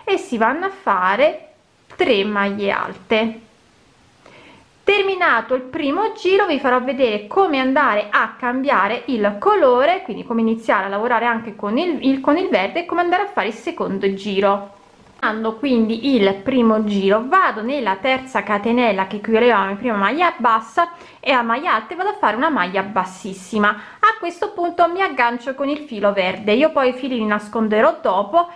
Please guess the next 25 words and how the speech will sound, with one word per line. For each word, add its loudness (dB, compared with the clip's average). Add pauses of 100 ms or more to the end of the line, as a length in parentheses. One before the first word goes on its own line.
(200)
e 0
vado 2
a -4
fare 0
una 2
maglia 0
bassissima -2
entrando -2
tra -6
la -4
seconda 0
e 2
la 4
terza -2
maglia, -2
e 6
la, 2 (100)
tra -2
la 0
prima -2
e 4
la 4
seconda 0
maglia -2
alta. -4